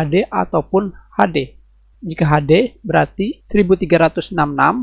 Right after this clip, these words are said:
jika Full H D berarti seribu sembilan ratus delapan puluh pixel.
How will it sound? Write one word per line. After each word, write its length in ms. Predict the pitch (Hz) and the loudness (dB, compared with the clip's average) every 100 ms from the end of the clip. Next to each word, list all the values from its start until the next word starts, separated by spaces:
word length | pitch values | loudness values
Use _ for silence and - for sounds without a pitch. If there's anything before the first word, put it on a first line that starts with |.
| 208 - _ _ _ - | -8 -16 _ _ _ -6
jika 320 | 175 165 151 | -2 0 0
Full 160 | - 233 | 4 4
H 160 | 208 | 4
D 60 | 147 180 | 0 -2
berarti 480 | 156 151 147 226 233 | -2 -6 -4 -6 -6
seribu 320 | - 170 196 | -6 -6 -6
sembilan 220 | - 175 156 | -6 -6 -6
ratus 240 | - 202 180 | -6 -8 -6
delapan 240 | 165 160 165 | -4 -4 -4
puluh 220 | 170 202 - - | -6 -6 -8 -6
pixel. 400 | 214 - - | -4 -2 -2